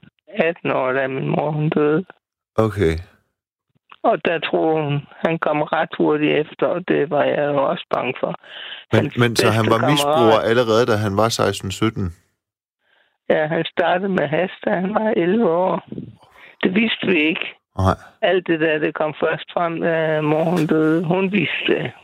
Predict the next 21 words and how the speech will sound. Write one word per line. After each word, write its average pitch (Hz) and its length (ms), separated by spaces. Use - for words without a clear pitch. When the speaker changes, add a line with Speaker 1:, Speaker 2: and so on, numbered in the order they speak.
Speaker 1:
hun 170 160
vidste. - 460
Så - 120
derfor 165 320
bestilte 208 600
hun, 147 220
hun 170 100
bestilte 165 500
gravsted 180 760
til 151 240
sig 143 160
selv, 208 260
Speaker 2:
Mm. 104 380
Speaker 1:
og 190 120
hendes 151 400
mand, 196 280
og 285 100
så - 300
til 156 120
min 139 260
bror. 143 440